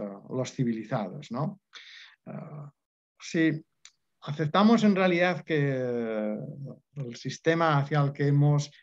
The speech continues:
eh, derivado es un sistema de cierta locura colectiva, eh, y, y la locura colectiva está claramente vinculado al sistema de conocimientos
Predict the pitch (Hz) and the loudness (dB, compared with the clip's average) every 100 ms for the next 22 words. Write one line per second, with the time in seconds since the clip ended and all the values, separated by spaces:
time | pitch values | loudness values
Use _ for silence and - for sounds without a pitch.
0 | - 135 131 135 127 143 151 139 123 - | -4 -2 2 2 4 4 6 4 2 -4
1 | _ - 120 - 143 151 143 - 147 135 | _ -10 -8 0 0 2 -4 2 4 4
2 | 127 123 120 139 135 143 131 127 147 139 | 2 -2 -2 -4 0 2 2 2 2 2
3 | - 131 120 - 175 151 117 139 _ _ | 0 -4 -6 -6 0 0 0 -6 _ _
4 | _ _ _ _ 120 117 117 107 104 - | _ _ _ _ -4 -2 -2 -2 -4 -6
5 | 131 123 - 135 - - 139 127 120 110 | -6 -6 -6 -10 -14 -12 -14 -10 -8 -8
6 | 113 131 135 139 139 123 - 143 127 113 | -6 -2 -2 0 -2 -2 0 0 0 -4
7 | - _ - 113 - 135 127 117 139 - | -10 _ -14 -12 -2 2 2 0 -4 -2
8 | 135 131 131 131 131 127 120 131 139 139 | 0 2 0 -2 -2 -2 -4 -2 0 2
9 | 120 117 143 - 139 135 123 135 123 117 | 0 -4 -10 -2 0 0 0 -2 -4 -4
10 | 120 135 139 123 117 | 0 2 2 0 -4